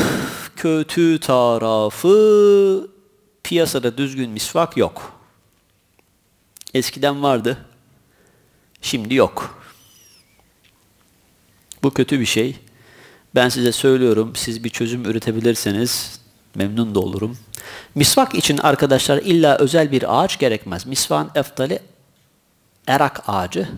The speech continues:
Biz ona Türkçe'de misvak ağacı deniyor. Elimizdeki misvaklar ondan ama illa ondan olması şart değil.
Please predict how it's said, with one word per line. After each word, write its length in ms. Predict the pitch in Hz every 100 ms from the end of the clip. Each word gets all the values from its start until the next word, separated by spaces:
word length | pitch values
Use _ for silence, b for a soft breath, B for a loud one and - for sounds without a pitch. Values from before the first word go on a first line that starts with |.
| - _ _
Biz 140 | 143 143
ona 300 | 123 135 143 -
Türkçe'de 420 | 120 - 113 117
misvak 380 | 110 - 123 107
ağacı 300 | 95 95 87
deniyor. 380 | 87 110 143 147
Elimizdeki 500 | 120 107 104 107 -
misvaklar 460 | 104 - 90 139 135
ondan 440 | 113 98 120 202
ama 160 | 143 147
illa 360 | 175 165 143 139
ondan 320 | 139 143 135
olması 320 | 117 104 120
şart 360 | - 185 - -
değil. 220 | 113